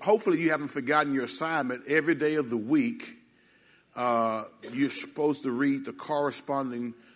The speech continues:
chapter in Proverbs for that day of the week. So today's date is what?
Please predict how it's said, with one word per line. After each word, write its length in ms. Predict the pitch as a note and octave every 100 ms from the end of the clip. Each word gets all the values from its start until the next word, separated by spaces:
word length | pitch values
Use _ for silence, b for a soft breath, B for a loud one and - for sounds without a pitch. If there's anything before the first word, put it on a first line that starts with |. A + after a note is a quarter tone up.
| B
chapter 440 | - D#3+ D3 -
in 80 | C3
Proverbs 640 | - D3 D3 A2 A2+ A2 -
for 80 | A#2
that 240 | A#2 G#2
day 120 | A#2
of 80 | A#2
the 80 | A#2
week. 180 | C3 A#2
So 200 | B2 A#2 G2+
today's 440 | G2+ G#2+ D#3+ A3 D3
date 180 | C#3+
is 140 | C3+ C3+
what? 180 | D3+